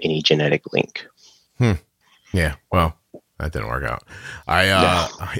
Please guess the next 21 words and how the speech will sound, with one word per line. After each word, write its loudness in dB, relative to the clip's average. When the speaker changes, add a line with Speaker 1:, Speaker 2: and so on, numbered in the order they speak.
Speaker 2:
I, -4
Speaker 1:
No. 4
Speaker 2:
<laughs> -2
because 0
this -2
is -8
gonna -2
Speaker 1:
It's 6
like 6
Speaker 2:
go 6
Speaker 1:
the 6
internet. 6
It's, 4
like, 4
giving 6
us 4
false 2
control 2
over 0
life. -2
Speaker 2:
Yeah. -2